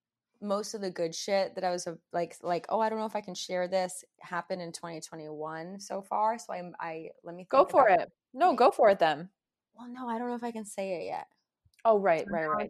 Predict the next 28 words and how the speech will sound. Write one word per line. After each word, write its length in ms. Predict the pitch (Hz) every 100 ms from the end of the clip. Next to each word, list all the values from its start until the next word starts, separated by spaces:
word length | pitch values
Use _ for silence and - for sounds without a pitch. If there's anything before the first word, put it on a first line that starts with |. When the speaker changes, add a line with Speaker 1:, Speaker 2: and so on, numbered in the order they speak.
| 175
Speaker 1:
I 20 |
have 120 | 147 147
to 40 |
Speaker 2:
Duh. 80 | 185
Speaker 1:
think. 120 | 190 160 - -
Speaker 2:
Sorry, 240 | 180 165
I'm, 100 | 170
like, 200 | 175 175
drunk 260 | 175 160 165
trying 220 | 175 160
to 40 |
get 140 | 160 165
secrets 340 | 165 151 156
out 160 | 156 151
of 40 |
Speaker 1:
<laughs> 20 | 311
Speaker 2:
you. 80 |
Speaker 1:
You're 280 | 339 403 320
like, 120 | 294 294 - -
"No!" 540 | 427 480 494 480 453 349 - - 381 349 -
I 160 | 262
just, 160 | 285 311 -
I'm 140 | 254
not 160 | 339 320
trying 340 | 339 302 254
to 60 | 185
jinx 340 | 190 165 -
it. 120 | -